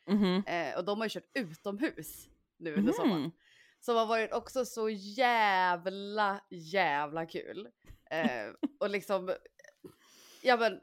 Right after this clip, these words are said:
Speaker 2: så här fullproppat med folk utomhus. Alltså, obviously inom restriktionerna, men det, de släppte ju på hur många man får sitta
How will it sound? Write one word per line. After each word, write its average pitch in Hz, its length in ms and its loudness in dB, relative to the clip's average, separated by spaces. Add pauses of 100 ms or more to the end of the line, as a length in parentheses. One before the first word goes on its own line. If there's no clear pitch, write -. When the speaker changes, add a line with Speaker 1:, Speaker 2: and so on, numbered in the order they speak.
Speaker 2:
så 214 100 -2
här 196 60 4
fullproppat 220 1040 -2
med 208 100 -4
folk 202 300 -2
utomhus. 202 600 -2
Alltså, 214 340 4 (140)
obviously 180 440 0
inom 170 200 -2
restriktionerna, 175 580 -2
men 165 140 -2
det, 165 260 -2 (140)
de 180 120 -2
släppte 185 280 -6
ju 208 40 -2
på 175 120 -6
hur 170 80 -2
många 160 180 -2
man 160 140 -2
får 175 60 -8
sitta 170 540 -2